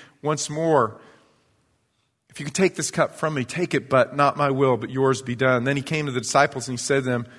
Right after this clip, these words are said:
"Are you still sleeping and resting? Behold, the hour is at hand, and the Son of Man is being betrayed into the s-, hands of sinners. Get up, let us be going. Behold, the one who betrays me is at hand."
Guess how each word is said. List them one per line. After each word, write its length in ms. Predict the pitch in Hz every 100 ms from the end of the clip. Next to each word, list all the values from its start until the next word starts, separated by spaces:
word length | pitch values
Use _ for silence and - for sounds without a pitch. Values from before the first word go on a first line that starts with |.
| - - 165
"Are 60 |
you 80 | 143
still 280 | - - 151
sleeping 540 | - 143 143 143 127
and 100 | 113
resting? 440 | 120 135 - 143 - _ - _ _ _ _ _ _ _ _ _ _ _ _
Behold, 260 | 139 147 131
the 120 | 131
hour 480 | 127 131 160 143 135 139
is 160 | 120
at 80 | 117
hand, 440 | 120 139 123 110 117
and 100 | 117
the 40 |
Son 240 | - 143 135
of 60 |
Man 280 | 131 135 131
is 100 | 113
being 200 | 131 117
betrayed 540 | 107 - 165 156 151
into 200 | - 127
the 80 | 104
s-, 240 | 110 - -
hands 320 | 127 135 131 120
of 60 |
sinners. 560 | - 117 101 98 - - _ _ _ _ _ 117
Get 200 | 135 151
up, 360 | 151 - - - _ _ _ _ _ _ _
let 180 | 120 160
us 140 | -
be 140 | 143 139
going. 340 | 147 135 107
Behold, 340 | 120 139 131
the 60 | 135
one 140 | 131
who 100 | 131
betrays 520 | 110 117 - 131 123 110
me 240 | 98 98 _ _ _ _ _ -
is 140 | 110
at 80 | 104
hand." 400 | 110 95 104